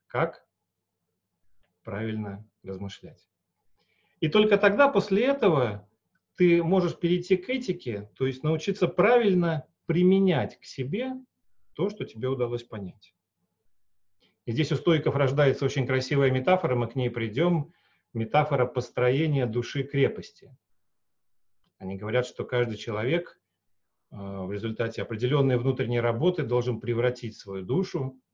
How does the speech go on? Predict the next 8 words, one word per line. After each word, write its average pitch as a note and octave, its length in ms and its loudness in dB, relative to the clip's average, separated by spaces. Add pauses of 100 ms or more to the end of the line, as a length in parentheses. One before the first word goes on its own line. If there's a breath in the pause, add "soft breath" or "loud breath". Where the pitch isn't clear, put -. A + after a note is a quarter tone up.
(140)
во G2 160 -6
внутреннюю A2+ 580 -4
крепость, - 640 -4 (380)
способную G#2 840 -6 (280)
выдержать B2 680 -4 (460)
навыки, A2+ 720 -4
натиск B2 720 -4
внешней G#2+ 640 -6